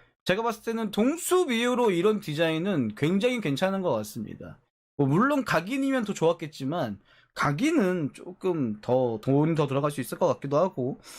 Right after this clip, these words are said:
대신에 이런 프린팅, 그러니까 프린팅이 까지지 않으면, 그리고 조심하셔야 됩니다.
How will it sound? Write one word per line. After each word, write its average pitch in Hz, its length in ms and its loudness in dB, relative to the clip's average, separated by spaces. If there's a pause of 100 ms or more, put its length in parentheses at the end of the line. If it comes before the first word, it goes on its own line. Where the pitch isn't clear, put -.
(240)
대신에 254 480 2
이런 208 340 0
프린팅, 240 600 -2 (320)
그러니까 170 300 2
프린팅이 339 500 0
까지지 294 340 0
않으면, 151 580 0
그리고 247 280 0
조심하셔야 185 600 2
됩니다. 107 440 -6